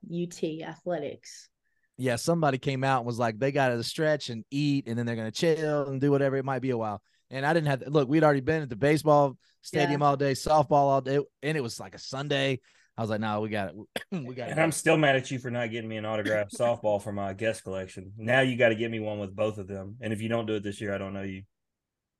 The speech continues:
Speaker 2: Well, they never came out of the clubhouse, bro. I couldn't.
Speaker 3: Well, I expect you to wait
Speaker 1: I'll tell
Speaker 3: three
Speaker 1: you
Speaker 3: hours
Speaker 1: what.
Speaker 3: for my autograph. I just got you a Hendon Hooker signed helmet that you still
Speaker 2: You
Speaker 3: haven't
Speaker 2: got that,
Speaker 3: posted a
Speaker 2: uh,
Speaker 3: picture.
Speaker 2: bro, it's right behind me.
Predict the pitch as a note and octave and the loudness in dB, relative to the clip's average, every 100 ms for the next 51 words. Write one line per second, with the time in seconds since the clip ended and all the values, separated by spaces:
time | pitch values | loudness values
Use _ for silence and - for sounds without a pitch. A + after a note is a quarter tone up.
0 | _ A#2+ B2+ G#2+ A#2+ D#3+ F#3+ F#3+ F#3+ F3+ | _ -2 -2 0 2 6 6 6 2 2
1 | F#3 F3+ C3+ B2+ A#2 - F3 A3 C#3 G2+ | 4 2 0 -8 -12 2 4 6 4 2
2 | - A#2+ C#3 - C3 C#3+ E3 G3+ - G3+ | -2 -4 0 4 8 10 10 8 6 6
3 | G3 F#3+ E3 C4+ - A#3+ F3+ F3 F3 - | 6 4 6 6 6 10 10 12 10 10
4 | - D#3 D3+ D3+ D3 C#3 D3+ G#3 A#3+ A3 | 6 6 8 8 8 6 4 2 4 4
5 | G#3+ F3+ C#3 D3+ F#3 F#3 E3 F3 E3 C#3 | 4 2 0 -2 -4 -4 -2 -4 -4 -6
6 | D3+ C#3 B2+ D3 C3 - - G#3 F3+ F3+ | -4 -4 0 0 0 -2 0 4 4 6
7 | F3 C4 A#3+ C4+ D#4 C4 G#3+ G3 - D#3+ | 10 10 12 10 8 8 6 4 4 2
8 | A#2+ F#3 E3 - A#2 _ _ _ _ D3 | 2 2 0 -4 -14 _ _ _ _ -20
9 | - - - C#3 D#3 C3 B2+ G2 | -20 -6 -2 0 2 0 -2 -6